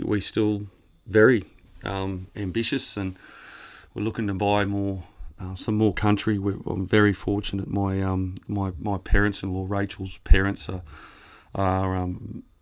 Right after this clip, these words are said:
have been phenomenal help to us, um, whether it be guarantors on a loan or, or helping us and advising us. My, my father-in-law's, um, got a, you know, just got a great perspective on,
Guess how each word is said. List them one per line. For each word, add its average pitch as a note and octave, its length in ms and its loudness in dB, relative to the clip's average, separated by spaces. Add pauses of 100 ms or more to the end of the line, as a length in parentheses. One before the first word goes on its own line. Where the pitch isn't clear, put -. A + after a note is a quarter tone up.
have F#2 180 -8
been G2+ 160 0
phenomenal G2+ 460 0
help F#2+ 280 -2
to G2 140 -2
us, - 500 -4
um, F#2 340 -4 (300)
whether G2+ 240 -6
it A2 60 -8
be G2+ 100 -4
guarantors G#2 680 2
on G#2 80 2
a F#2+ 60 2
loan A2 400 4
or, G2+ 160 2 (840)
or G2+ 200 4
helping A2 320 4
us - 120 -2
and F#2 80 -2
advising G#2 600 2
us. G2+ 160 -4
My, F#2 160 -4 (560)
my F#2+ 80 -4
father-in-law's, F#2+ 880 0
um, - 380 -8
got F2+ 160 -2
a, F2 120 -6 (640)
you F#2 140 -8
know, E2 100 -6
just F2 220 -8
got G2 120 -2
a F2+ 80 -6 (320)
great G2 400 -2
perspective G2 680 -4
on, F2+ 280 -4